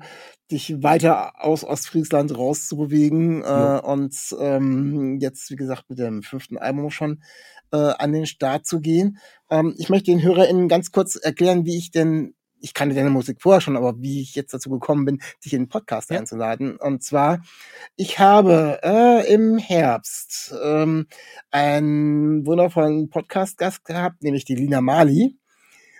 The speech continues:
Speaker 2: Ach, cool.
Speaker 1: Und, äh, mit der hast du auf ihrer E P, wo in, äh, Hasch Hasch Hamburg zwei, wo sie nur Duette gemacht hat,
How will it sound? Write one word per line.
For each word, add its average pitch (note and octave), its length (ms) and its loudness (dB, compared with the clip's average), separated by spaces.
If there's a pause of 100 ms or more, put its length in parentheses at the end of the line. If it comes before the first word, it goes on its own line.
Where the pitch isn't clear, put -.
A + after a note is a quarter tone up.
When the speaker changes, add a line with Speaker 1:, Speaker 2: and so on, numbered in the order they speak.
(100)
Speaker 2:
Ach, G3 120 -4 (100)
cool. C3+ 240 -2 (100)
Speaker 1:
Und, E3+ 540 4
äh, F3+ 160 8
mit F3 220 2
der G3 240 6
hast G3 260 -2
du F#3+ 240 4
auf D#3 160 0
ihrer D3 300 0
E D3+ 120 -4
P, F#3+ 260 -4
wo E3 80 -2
in, C#3 200 -4 (140)
äh, C#3 180 0
Hasch D3+ 220 -6
Hasch D3 240 -2
Hamburg C3 340 -4
zwei, D#3+ 240 0
wo C3+ 100 -6
sie B2 120 -4
nur C3 160 0
Duette A#2 360 -8
gemacht F3+ 340 -6
hat, G#3 180 -6